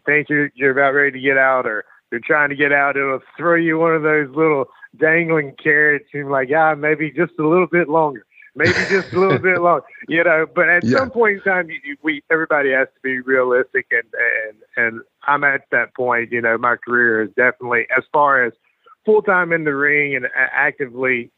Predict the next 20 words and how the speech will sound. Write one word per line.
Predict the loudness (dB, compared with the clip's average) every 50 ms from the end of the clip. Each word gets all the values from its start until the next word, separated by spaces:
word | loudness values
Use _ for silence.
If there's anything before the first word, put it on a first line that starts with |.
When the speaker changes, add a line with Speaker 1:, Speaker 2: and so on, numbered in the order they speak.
| _ -4
Speaker 1:
in | -2 -2 0
the | -2 0
ring | 0 2 2 2 0 -2 -4 -6 -4
is, | -2 -2 -2 -2 -2 -2
is | -4 -2 0
really | 0 2 2 2 2 0
drawing | 0 0 0 2 2 2 2 0 -2 -6 -12 _ _ _ -20 _ _ _ _ _ _ _ -2
close | 2 2 2 2 0 0 0
to | 0 2 2
an | 2 2
end, | 2 2 0 0 -2
and, | -4 -4 -2
and | 0 2 2 0 2 2
there's | 2 2 2 0 0
no | 0 0 0
doubt | 2 0 0 0 0 -2
about | -2 -2 -2 -2
it. | -2 0
I | -2 -2
can | 0 -4 -6 -8